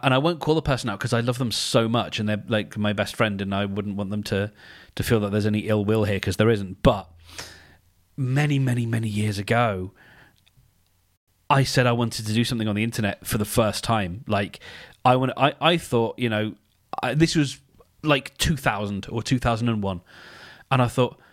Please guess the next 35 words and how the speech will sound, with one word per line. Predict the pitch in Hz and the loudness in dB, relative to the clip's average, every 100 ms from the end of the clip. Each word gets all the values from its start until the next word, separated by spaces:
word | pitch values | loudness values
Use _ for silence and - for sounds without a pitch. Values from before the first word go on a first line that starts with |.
| _ _ | _ _
"I'm | 240 311 | 0 2
gonna | 247 151 | 0 -2
create | - 127 110 | -2 0 0
a | 113 | 0
website," | 135 165 - 113 107 92 | 2 2 0 -4 -2 -2
and | 120 | -2
I | 117 | 0
told | 160 175 | 0 0
this | 139 | -2
person, | - 92 - | -4 -4 -4
"I'm | 240 | -2
gonna | 320 | -2
create | - 165 73 | -2 -4 -2
a | |
website | 127 175 - 101 87 | 0 0 0 -2 0
where | 107 104 | 0 2
I | |
review, | 104 107 110 117 120 117 | 0 0 0 0 0 0
where | 113 139 | 2 2
I | |
watch | 147 139 - | 2 -2 -2
films | 240 269 | -2 0
and | 160 | 2
I | 120 | 2
review | 123 151 226 | 2 2 0
them." | 240 - - - | 0 -4 -16 -18
Like, | - | -6
what | 107 - | -4 0
a | 120 | 2
novel | 107 113 | 2 2
idea | 107 113 113 | 2 2 0
for | - 104 | 0 -8
two | - - 113 | -4 -2 0
thousand. | 120 110 95 - - - - - - - | 2 0 -4 -10 -16 -16 -14 -12 -12 2
<laughs> | - | 2